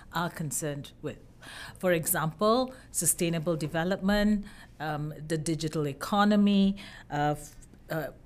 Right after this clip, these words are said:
increased in trade and investment. These are areas where, you know, our priorities intersect. And, and clearly there's a lot that, uh, Canada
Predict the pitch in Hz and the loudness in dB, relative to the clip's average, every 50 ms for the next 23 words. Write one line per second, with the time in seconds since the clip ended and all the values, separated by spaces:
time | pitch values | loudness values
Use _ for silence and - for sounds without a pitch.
0 | - - - 190 175 147 - - 214 208 214 214 214 208 - - - - - - | -14 -6 -4 -4 -2 -2 -2 -2 0 2 4 4 4 4 2 -2 -6 -6 -4 -2
1 | 156 160 151 - - - 233 220 214 208 190 175 156 156 160 160 160 185 196 196 | -2 -2 -4 -4 4 8 8 10 10 8 6 4 0 0 -2 0 0 2 2 2
2 | - 214 214 208 254 277 269 339 302 - - - 190 190 185 190 190 190 190 180 | 2 0 0 2 2 2 4 4 4 4 2 0 0 0 2 2 2 2 2 0
3 | 185 - 170 175 180 180 175 165 165 160 156 - - - - - - - 185 180 | -2 -6 -6 -2 -2 0 0 0 -2 -4 -8 -10 -16 -20 -20 -18 -8 -6 -4 -2
4 | 175 170 - - - 170 175 170 180 175 180 180 - 185 175 175 180 190 196 202 | -2 -4 -4 -4 -2 0 0 2 2 0 0 2 4 4 4 6 6 4 4 4
5 | 196 202 208 196 196 190 190 - - 156 165 156 170 156 - 214 233 269 269 - | 2 2 2 4 4 4 2 -2 -4 -4 -4 -2 -4 -2 0 0 -2 -2 -4 -10
6 | - - - - - - - - - - - 175 175 175 170 170 170 170 170 - | -16 -18 -18 -18 -20 -20 -20 -20 -14 -8 -6 -4 -2 0 0 0 -2 -2 -6 -10
7 | - - - - 190 190 185 175 170 175 - - - - - 269 320 349 311 262 | -14 -16 -6 -2 0 0 0 0 -2 -6 -10 -16 -8 -4 0 4 4 6 6 6
8 | 226 180 180 170 170 175 156 156 151 160 170 190 196 156 175 165 - - - - | 6 6 4 4 4 2 0 0 0 2 2 2 2 0 -2 -6 -6 -8 -14 -18
9 | - - - - - 160 160 160 160 156 156 - - - - 196 190 208 226 220 | -18 -18 -16 -8 -4 -2 0 0 0 -2 -4 -8 -8 -2 2 2 4 6 6 6
10 | 196 196 175 - - | 6 4 4 2 0